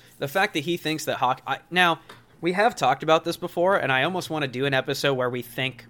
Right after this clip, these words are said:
what hockey will look like in forty years. Like, um, you might, I'll, I'll give you a sneak peek, um, like, the, the game of hockey in the future, I think all pros will have to, will either have to learn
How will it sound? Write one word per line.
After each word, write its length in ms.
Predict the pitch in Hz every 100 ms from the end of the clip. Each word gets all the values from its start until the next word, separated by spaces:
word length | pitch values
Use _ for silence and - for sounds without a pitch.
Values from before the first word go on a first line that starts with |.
| -
what 180 | 135
hockey 300 | - 123 131
will 160 | 131 120
look 180 | 123 123
like 200 | 127 123
in 80 | 120
forty 280 | 127 127
years. 280 | 113 117 139
Like, 200 | 123 -
um, 340 | 123 117 107 - - _ - - -
you 100 | 151
might, 180 | 170 -
I'll, 120 | 139
I'll 100 | 143
give 180 | 147 151
you 80 | 131
a 40 |
sneak 320 | 117 - 120 -
peek, 220 | 123 - - - - -
um, 320 | 131 113 104
like, 380 | - 135 - 151 -
the, 160 | 139 - - - -
the 80 | 143
game 400 | 139 147 170 165 -
of 140 | 135
hockey 340 | - 143 151 147
in 80 |
the 60 | 127
future, 560 | - 127 135 160 165 165 _ _ -
I 100 | 139
think 300 | 139 165 -
all 220 | 131 135
pros 500 | 139 - 135 143 147
will 200 | - 127
have 260 | 113 127 127
to, 300 | 127 123 117 - _ _ _ _ _ - - -
will 180 | - 151 -
either 260 | 156 160
have 220 | 131 147 -
to 80 |
learn 440 | 127 127 139 170